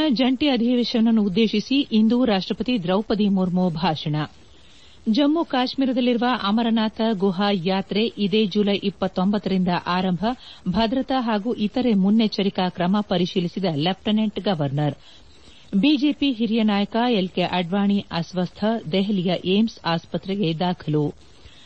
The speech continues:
ಕ್ರಿಕೆಟ್ ಟಿ ಟ್ವೆಂಟಿ ವಿಶ್ವಕಪ್ ಪಂದ್ಯಾವಳಿಯ ಮೊದಲ ಸೆಮಿಫೈನಲ್ನಲ್ಲಿ ಅಫ್ಘಾನಿಸ್ತಾನ ತಂಡ ಐವತ್ತಾರು ರನ್ಗಳಿಗೆ ಆಲ್ಔಟ್. ಇಂದು ಸಂಜೆ ಎರಡನೇ ಸೆಮಿಫೈನಲ್ನಲ್ಲಿ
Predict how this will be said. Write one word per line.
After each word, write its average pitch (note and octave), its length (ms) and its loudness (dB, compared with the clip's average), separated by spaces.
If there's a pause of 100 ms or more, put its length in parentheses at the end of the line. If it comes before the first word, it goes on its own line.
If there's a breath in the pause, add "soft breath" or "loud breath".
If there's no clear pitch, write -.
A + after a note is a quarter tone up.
(260 loud breath)
ಕ್ರಿಕೆಟ್ F#3 480 0 (140)
ಟಿ D#4 140 2
ಟ್ವೆಂಟಿ C#4 420 0
ವಿಶ್ವಕಪ್ G#3+ 600 -2
ಪಂದ್ಯಾವಳಿಯ F#3 560 2
ಮೊದಲ F#3+ 400 2
ಸೆಮಿಫೈನಲ್ನಲ್ಲಿ F#3 960 2 (260 loud breath)
ಅಫ್ಘಾನಿಸ್ತಾನ A#3 720 0
ತಂಡ G3 260 0 (180)
ಐವತ್ತಾರು G3 640 0
ರನ್ಗಳಿಗೆ F#3 540 0
ಆಲ್ಔಟ್. E3 500 0 (180)
ಇಂದು G#3 200 2
ಸಂಜೆ G3+ 320 0
ಎರಡನೇ F#3 540 2
ಸೆಮಿಫೈನಲ್ನಲ್ಲಿ E3+ 840 0